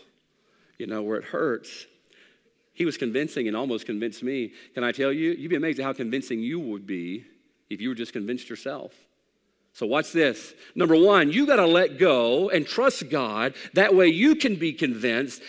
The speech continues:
And then God wants you to go and have an effect on others. This is number two. When we trust God and allow God to work through us,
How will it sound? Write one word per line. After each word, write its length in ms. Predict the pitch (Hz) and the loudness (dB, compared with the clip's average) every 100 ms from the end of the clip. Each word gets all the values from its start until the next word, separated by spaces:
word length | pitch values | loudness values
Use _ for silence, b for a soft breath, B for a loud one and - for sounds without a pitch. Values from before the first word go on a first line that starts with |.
| - | 0
And 160 | 175 | 4
then 140 | 190 170 | 6 6
God 280 | 190 285 247 | 6 6 4
wants 260 | 226 185 | 0 0
you 100 | 240 | -4
to 80 | 247 | 0
go 160 | 196 196 | 4 4
and 80 | |
have 120 | 180 180 | 4 2
an 60 | |
effect 380 | 165 - 196 - | 0 2 0 0
on 180 | 170 160 | -2 2
others. 340 | 185 151 123 B B | 2 2 -2 B B
This 220 | 139 185 | 2 2
is 160 | 180 139 | 2 -2
number 220 | 151 147 | 0 0
two. 380 | 143 233 202 131 B | -2 0 2 0 B
When 140 | - 160 | 0 2
we 80 | |
trust 460 | 156 - 240 247 165 | 2 0 0 0 0
God 260 | 165 139 143 | 2 4 2
and 80 | |
allow 220 | 151 151 147 | 2 2 2
God 220 | 151 151 | 2 2
to 60 | |
work 240 | 139 151 151 | 2 0 0
through 220 | 165 156 | -2 2
us, 380 | 202 226 175 | 4 2 0